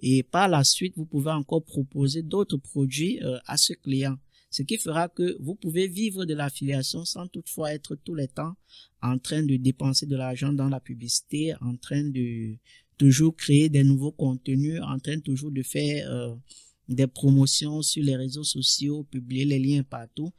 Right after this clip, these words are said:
Donc, vous pouvez vous concentrer sur un à deux produits, trois ou trop, je dirais, trois ou trop. Vous créez trois pages de capture. Donc, euh, vous communiquez uniquement ces produits-là. Donc, supposons, vous pouvez être, euh, peut-être dans la niche de la perte de poids.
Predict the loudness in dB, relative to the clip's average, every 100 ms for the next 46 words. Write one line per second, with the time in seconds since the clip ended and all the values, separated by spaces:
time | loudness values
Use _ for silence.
0 | _ _ -8 -6 -4 -4 0 0 2 4
1 | 6 4 2 2 2 0 -2 -2 0 0
2 | 0 2 2 0 -4 -6 -8 -8 -6 -10
3 | -10 -2 0 2 -2 -8 -8 -6 -6 -8
4 | -8 -6 -6 -8 -18 _ _ -2 2 4
5 | 2 -2 -8 -8 -12 _ _ -12 -6 0
6 | 0 -2 -2 2 2 2 0 0 -2 -4
7 | -4 -4 -4 -4 -6 -6 -6 -2 -2 -2
8 | -4 -6 -6 -8 _ _ _ 6 8 6
9 | 2 2 2 0 0 0 -2 -4 -6 -6
10 | -6 -4 -2 -4 -8 _ _ _ 0 4
11 | 4 4 4 4 4 -2 -4 -2 -2 -2
12 | -2 -2 0 0 -2 -2 0 2 2 4
13 | 4 2 2 0 0 -6 -6 -6 -4 -4
14 | -2 -6 -8 -4 -2 -2